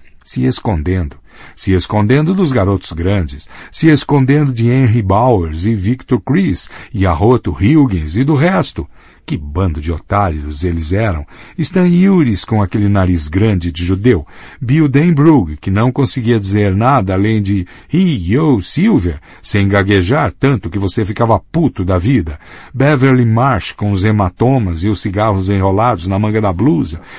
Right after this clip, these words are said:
Ben Hanscom, que era tão grande que parecia uma versão humana de Moby Dick. E Rich Tozier, com seus óculos grossos e notas A e respostas rápidas e um rosto que implorava para ser socado e modelado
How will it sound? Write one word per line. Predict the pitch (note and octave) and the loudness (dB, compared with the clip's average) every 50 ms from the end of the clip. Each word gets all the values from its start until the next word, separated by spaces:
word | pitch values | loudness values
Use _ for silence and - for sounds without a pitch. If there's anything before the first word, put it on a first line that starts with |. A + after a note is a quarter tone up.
| - - - - | -20 -20 -18 -10
Ben | - G#2 A2+ B2+ C3 A#2+ | -4 -2 0 2 2 2
Hanscom, | G#2 F#2+ A#2+ D#3 F#3 E3+ - - - G#2 F2 D#2+ D#2 | 2 2 2 2 2 0 -2 -2 -2 -2 -2 -2 -4
que | D2 - A#2 | -4 -2 -2
era | B2 B2+ B2 | 0 0 0
tão | - F#3+ G3+ E3 | 0 0 0 2
grande | A#2+ A#2+ C3 C#3+ C#3 B2 | 2 2 2 2 0 -2
que | - - | -4 -4
parecia | - B2+ A2+ G#2 - C3+ | -2 -2 -2 -2 0 0
uma | B2+ A#2 G#2+ | 0 0 0
versão | G2+ G2+ F#2 - - A#2+ A2+ G#2 | 0 -2 -2 -2 -2 0 0 0
humana | F#2+ G2 A#2+ D3+ D3+ A#2 F#2+ | 0 0 0 0 0 0 -2
de | F2 F#2+ | -2 -2
Moby | G2+ G#2 G#2+ G2+ G2+ G#2+ | -2 0 0 0 -2 -2
Dick. | A2+ B2+ F#3+ F#3+ - - - - - - - - - - | -2 -2 -2 -2 -4 -6 -16 -18 -18 -20 -20 -20 -12 -4
E | - A3+ G#3 G3 | 0 0 2 4
Rich | E3+ D#3+ E3 E3 - - - - | 4 4 4 2 0 -2 -6 -2
Tozier, | - C#3+ C#3 C3+ A2+ F#2+ G2+ F#2 D#2 D2 D#2 _ - - - | 0 2 2 2 2 2 0 -2 -2 -4 -8 _ -20 -20 -10
com | - C#3+ C3+ | -4 -2 0
seus | A#2+ - - C#3 C3 A2+ G2 | 0 2 2 0 2 2 2
óculos | G#2+ G2+ G2 F#2+ - A2+ G#2+ F#2 F2+ | 2 2 2 0 0 -2 -2 -2 0
grossos | F#2+ G2+ G2+ G2 G2 G2 - - A2 F#2 G2 | 0 2 2 2 2 0 -2 -2 -2 0 2
e | G#2+ G2+ | 2 2
notas | G2 G#2 A2 B2 B2 - - B2 A#2+ G#2 G2 F#2+ G#2+ | 2 2 2 2 0 0 -2 -4 -4 -4 -4 -2 0
A | G#2+ A2 G#2+ - - - _ _ - - | 0 0 -2 -6 -10 -20 _ _ -6 -4
e | D3+ C3+ | -2 0
respostas | A#2 A#2+ C3+ B2+ - - - G2+ G2 G2 - - A2+ G#2 F2+ | 0 0 0 -2 -4 -4 -2 -2 -2 -2 -2 -2 -4 -4 -2
rápidas | E2+ F2 G2 G2+ G2+ F#2+ - A#2 A2 A2+ A2 - - - - - - | -2 0 2 2 2 0 -2 -2 -2 -2 -2 -2 -6 -14 -14 -6 0
e | E3+ E3 | 2 4
um | D#3+ D3 B2 G2 | 4 4 4 4
rosto | A2 A#2 A2 - - - | 2 2 2 0 -4 -6
que | G2 A#2+ | -4 -2
implorava | A#2+ A#2 G#2+ A#2 A2+ G#2+ G#2 B2 D3+ D#3+ G#2+ F2 F#2+ F2 | -2 0 0 2 2 2 2 2 2 0 0 0 0 -2
para | - F#2+ F#2 F2 | -2 -2 -2 -2
ser | - - G2 F2 - | -2 -2 -4 -4 -4
socado | - - F#2+ - - - G2 G2 F#2+ F#2+ A2 | -2 -4 -4 -4 -4 -4 -4 -2 -2 -2 -2
e | D#3 F3 | 0 2
modelado | F3+ D#3+ C#3 B2 A#2 G#2+ G#2+ G2+ G2 G2+ G2+ G#2 A2 | 2 2 2 2 2 2 2 2 2 0 0 -2 -6